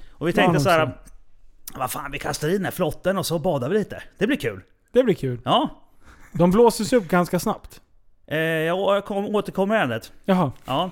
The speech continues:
Speaker 2: <laughs> Ja, förlåt.
Speaker 1: Så vi, istället för att kasta i den här jäveln så börjar vi dra i det här, för de är fastknutna och så kastar du i hela baljan och så när, när den där har dragits ut till en viss grej så, så smäller ju patronen och så blåser den upp sig.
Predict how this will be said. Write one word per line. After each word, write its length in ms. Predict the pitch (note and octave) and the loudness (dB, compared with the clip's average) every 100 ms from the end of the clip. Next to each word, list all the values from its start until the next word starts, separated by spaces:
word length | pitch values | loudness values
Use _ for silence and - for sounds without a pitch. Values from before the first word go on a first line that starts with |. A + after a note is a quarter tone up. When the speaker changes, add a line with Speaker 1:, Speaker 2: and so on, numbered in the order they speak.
| - | -8
Speaker 2:
<laughs> 80 | - | -2
Ja, 180 | E3 - | 0 2
förlåt. 200 | F#3 E3+ | 0 2
Speaker 1:
Så 60 | |
vi, 480 | G3 G#3 G#3 G3+ F#3 | 4 4 4 2 0
istället 300 | F#3+ - F#3+ | 0 2 2
för 80 | G#3 | 2
att 60 | A#3 | 2
kasta 280 | A#3+ - G#3 | 0 2 2
i 40 | |
den 140 | C#4+ | 4
här 80 | F#3+ | 4
jäveln 280 | D#3+ C3 C3 | 4 2 0
så 100 | F3+ | 2
börjar 160 | F#3 F3 | 2 2
vi 80 | |
dra 340 | C#3+ D#3+ A3+ E4 | 2 2 2 0
i 20 | |
det 80 | A#3 | -2
här, 140 | C#3 | -2
för 240 | C#3 D#3+ G#3 | -2 -2 0
de 160 | F3 | -2
är 60 | A3 | -2
fastknutna 520 | - G3+ - B2 B2+ | -2 -2 -2 -6 -4
och 60 | F#3 | -6
så 80 | E3 | -4
kastar 280 | E3+ - | -4 -4
du 60 | B2+ | -4
i 20 | |
hela 140 | B2 A#2 | -4 -4
baljan 360 | C3 A#2 D3+ | -4 -2 -4
och 100 | F3 | -6
så 60 | D3 | -6
när, 260 | C#3 C3+ C3+ _ _ - | -4 -4 -8 _ _ -6
när 120 | C#3+ | -2
den 80 | C#3 | 2
där 200 | C3 B2 | 2 0
har 140 | G#2+ C3 | -4 -4
dragits 340 | C3 C3 C3+ | -2 -2 -4
ut 180 | D3+ D#3 | -6 -8
till 200 | - D#3+ | -12 -8
en 60 | |
viss 160 | C#3 C3 | -6 -6
grej 260 | C3 C3+ D3 | -6 -6 -4
så, 240 | D3+ B2+ | -6 -6
så 200 | A#2 C3+ | -8 -10
smäller 400 | - C#3+ A#2 A#2 | -8 -6 -6 -4
ju 200 | B2+ B2 | -4 -4
patronen 400 | B2+ B2+ A#2 A#2 | -8 -8 -8 -8
och 60 | A#2 | -10
så 80 | |
blåser 200 | A#2 G#2 | -10 -10
den 100 | A2+ | -10
upp 60 | G#2 | -10
sig. 140 | - | -10